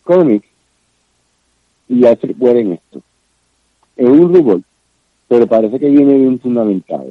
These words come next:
tú sabes. Pero están filmando ya, están filmando todo en Inglaterra. Lo que pasa es que en Inglaterra está en lockdown.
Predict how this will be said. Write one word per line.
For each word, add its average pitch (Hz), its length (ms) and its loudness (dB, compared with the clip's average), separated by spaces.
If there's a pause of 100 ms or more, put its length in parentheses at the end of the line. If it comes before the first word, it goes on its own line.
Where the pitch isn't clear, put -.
(120)
tú 117 80 -20
sabes. 71 320 -12 (1120)
Pero 123 200 2
están 120 260 -2
filmando 170 420 0
ya, 165 200 0
están 151 300 -6
filmando 175 300 0
todo 170 140 0
en 175 80 2
Inglaterra. 175 560 -2 (340)
Lo 123 100 -4
que 123 120 0
pasa 127 180 -4
es 151 60 -4
que 156 80 -4
en 160 80 0
Inglaterra 160 340 0
está 156 180 -6
en 156 100 0
lockdown. - 520 -6